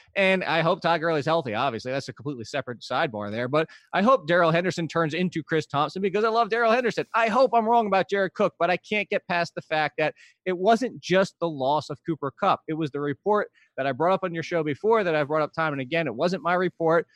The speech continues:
but there was a report that defenses started masking their coverages until the headset clicked off and Sean McVay couldn't tell Jared Goff, "Hey, this has changed. This is what you need to look for." And after that point on,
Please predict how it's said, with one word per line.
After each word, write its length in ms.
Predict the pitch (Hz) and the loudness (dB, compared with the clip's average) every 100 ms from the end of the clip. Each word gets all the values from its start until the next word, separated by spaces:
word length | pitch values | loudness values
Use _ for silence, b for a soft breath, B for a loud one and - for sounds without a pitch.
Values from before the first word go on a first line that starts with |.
| b b _ | b b _
but 200 | 156 170 - | 0 0 2
there 100 | 160 | -2
was 100 | 147 | -2
a 40 | |
report 360 | 131 185 202 - | -4 -2 -2 0
that 340 | 151 160 139 - | 0 0 -2 -10
defenses 560 | 175 180 175 185 170 | -8 -4 -4 -4 -8
started 460 | - - 143 165 180 | -8 -2 0 0 0
masking 480 | 135 143 151 180 180 | -2 -2 -4 -6 -6
their 140 | 180 | -6
coverages 540 | - 147 143 143 156 | -2 -2 -2 -2 -4
until 340 | 135 131 151 143 | -4 -8 -6 -6
the 140 | 127 | -6
headset 420 | 117 147 - 175 - | -4 -4 -2 -6 -6
clicked 320 | - 170 - | -6 -6 -2
off 260 | 143 135 147 | 0 0 -2
and 80 | 135 | -8
Sean 280 | 147 151 | -6 -6
McVay 260 | 147 151 156 - | -6 -4 -4 -4
couldn't 260 | 190 233 | -6 -4
tell 220 | - 160 | -2 -2
Jared 300 | 147 151 143 | 0 -2 -2
Goff, 240 | 131 151 139 | 2 0 0
"Hey, 160 | 160 160 | -2 -2
this 200 | 143 - | -4 -8
has 120 | 165 | -12
changed. 440 | - 165 147 139 B B _ | -4 -2 -2 -6 B B _
This 120 | 156 | -10
is 100 | 147 | -6
what 140 | 165 175 | -6 -4
you 60 | |
need 140 | 180 170 | -8 -4
to 80 | |
look 220 | 170 202 - | -4 -4 -4
for." 380 | 165 156 151 - B - - | 0 2 2 -2 B -16 -8
And 120 | 151 | -4
after 340 | 151 170 - 185 | -2 -2 -2 0
that 220 | 185 - | 0 0
point 220 | 208 196 | 0 2
on, 260 | 196 180 | 2 2